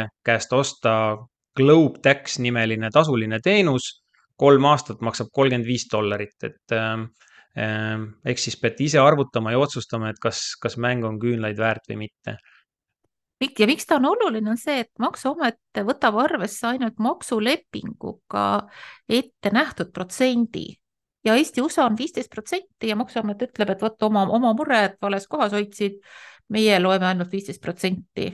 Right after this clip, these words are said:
Speaker 2: ettemakseks. Ja kolm, ko-, ja see üks kuuendik, see teine viisteist protsenti läheb sul lihtsalt kuluks.
Speaker 1: Mhm, täpselt nii. Ja eraisikuna, noh, siis on lihtsalt kurb, on ju, et,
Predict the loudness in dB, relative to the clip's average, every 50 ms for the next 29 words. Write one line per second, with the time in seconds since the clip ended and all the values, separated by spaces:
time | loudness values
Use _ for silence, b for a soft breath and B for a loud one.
0 | -10 _ _ -8 -8 -6 -6 -8 -8 -8 -10 -14 -16 -16 -18 -20 -20 -20 _ _
1 | _ _ -6 -2 2 2 2 2 0 -2 -4 -4 -4 -4 -4 -2 0 0 0 2
2 | 2 2 2 2 2 2 2 0 0 -2 -8 -6 -2 0 0 0 0 -2 -8 -10
3 | -12 -16 B B B B B B B B B _ -6 -4 -2 -2 -2 -2 -2 -4
4 | -6 -6 -8 -12 -12 -10 -12 -8 -4 -4 -4 -4 -4 -6 -6 -4 -4 -4 -2 -4
5 | -6 -6 -6 -8 -10 -14 -12 -10 -10 -10 -12 -14 -18 -20 _ _ _ _ _ _
6 | _ _ _ _ _ _ -12 -10 -8 -8 -8 -10 -12 -14 _ _ -12 -10 -10 -10
7 | -14 -16 -14 -12 -12 -10 -6 -2 2 4 6 8 8 8 8 6 4 0 -6 -6
8 | -4 -4 -2 0 0 0 -2 -2 -4 -4 -6 -8 -6 -6 -4 -2 -2 -2 -2 -2
9 | -2 -4 -6 -6 -4 -4 -4 -4 -4 -4 -4 -4 -4 -4 -6 -8 -8 -10 _ _
10 | -4